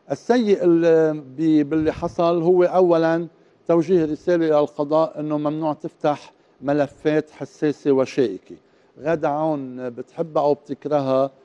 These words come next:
آه، بترفضها أو بتقبلها، ما فيك تنكر إنه فتحت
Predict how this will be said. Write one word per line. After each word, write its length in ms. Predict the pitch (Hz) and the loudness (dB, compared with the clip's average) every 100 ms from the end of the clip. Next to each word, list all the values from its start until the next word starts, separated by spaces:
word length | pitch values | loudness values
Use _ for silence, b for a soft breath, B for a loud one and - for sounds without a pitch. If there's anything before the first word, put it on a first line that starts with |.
| b _ | b _
آه، 300 | 131 127 127 123 _ | -8 -4 -4 -8 _
بترفضها 540 | - 139 - 180 160 156 | -6 -4 -4 -4 0 0
أو 220 | 151 156 | 2 0
بتقبلها، 680 | - 160 147 143 147 139 151 | 0 -4 -2 0 2 2 0
ما 140 | 151 | -4
فيك 220 | 160 185 - _ | -8 -10 -14 _
تنكر 520 | - 165 139 151 151 160 165 | -4 -4 -4 -4 -4 -4 -8
إنه 440 | 165 147 143 156 b b b - | -8 -6 -4 -4 b b b -2
فتحت 380 | 175 170 156 | -2 -2 -8